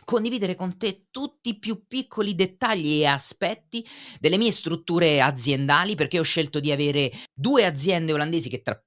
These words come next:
poco diventeranno tre e due aziende italiane, quali sono stati i ragionamenti che mi hanno portato ad una struttura, insomma, un pochino più complessa del normale e quali sono i benefici dal punto di vista fiscale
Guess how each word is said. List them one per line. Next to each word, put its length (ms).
poco 200
diventeranno 720
tre 240
e 120
due 300
aziende 460
italiane, 880
quali 160
sono 120
stati 240
i 40
ragionamenti 600
che 80
mi 100
hanno 140
portato 340
ad 60
una 160
struttura, 600
insomma, 200
un 80
pochino 300
più 240
complessa 640
del 420
normale 680
e 140
quali 220
sono 180
i 60
benefici 480
dal 140
punto 240
di 80
vista 380
fiscale 680